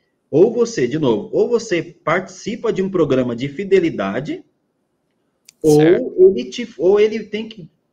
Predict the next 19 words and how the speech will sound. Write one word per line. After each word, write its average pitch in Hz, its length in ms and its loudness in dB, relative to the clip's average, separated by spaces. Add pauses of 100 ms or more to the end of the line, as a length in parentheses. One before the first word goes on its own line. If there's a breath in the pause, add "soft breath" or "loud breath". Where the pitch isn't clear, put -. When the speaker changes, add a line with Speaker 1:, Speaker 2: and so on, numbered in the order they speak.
Speaker 1:
é, 135 300 -2
fornecer 214 800 -2
um 180 120 -4
termo 233 400 0
de - 120 -14
consentimento 165 880 -12 (100)
pra 110 80 -16
você, 101 520 -10
aos 117 320 -6
olhos 131 260 -6
da 113 140 -6
L 107 120 -8
G 95 140 -12
P 95 180 -16
D, 87 340 -14 (600)
pra 170 260 -4
que 208 200 -12
você 185 640 -2
entenda 208 880 -6